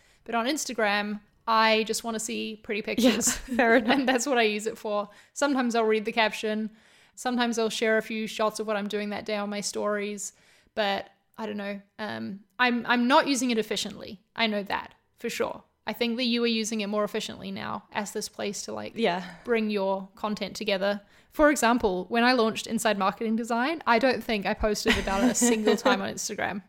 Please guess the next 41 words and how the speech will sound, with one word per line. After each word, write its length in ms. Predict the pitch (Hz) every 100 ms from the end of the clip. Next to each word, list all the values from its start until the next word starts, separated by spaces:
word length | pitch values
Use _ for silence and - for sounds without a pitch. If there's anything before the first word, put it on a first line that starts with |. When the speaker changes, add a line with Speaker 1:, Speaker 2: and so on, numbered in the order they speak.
| _
Speaker 1:
Like, 280 | 226 208 202 - _ _ _ _ -
and 120 | 247
I 140 | 247
think 260 | 247 277 226
that 100 | 262
I've 220 | 233 226
posted 300 | 254 220 226
maybe 180 | 220 220
two 440 | - 247 262 269 - _ _ -
pictures 380 | 294 - 320 -
to 80 |
my 100 | 311
Instagram 380 | 285 - 311 320
feed 340 | - 320 320 -
since 600 | 320 311 - - - - _ _ _ -
August, 520 | 339 359 392 - -
Speaker 2:
Right. 280 | 202 185 -
Speaker 1:
you 60 | 320
know? 240 | 320 349 -
Speaker 2:
Yeah. 300 | 190 175 175 - -
Speaker 1:
Just 200 | 277 311
not 200 | 285 233
using 300 | 233 214 202
it 140 | 185
well 320 | 214 - -
<laughs> 20 | -
at 140 | 240
the 40 | 226
moment. 420 | 220 196 208 196
Speaker 2:
Yeah. 160 | 208 185
Speaker 1:
And 100 | 247
so 200 | 247 202
it's, 380 | 202 240 226 -
it's 140 | 262 277
honestly 320 | 285 320 359
inspiring 520 | 294 - 202 220 214
to 80 | 226
me 160 | 208 196
to 100 | 208
see 220 | - 220
you 480 | 220 208 208 214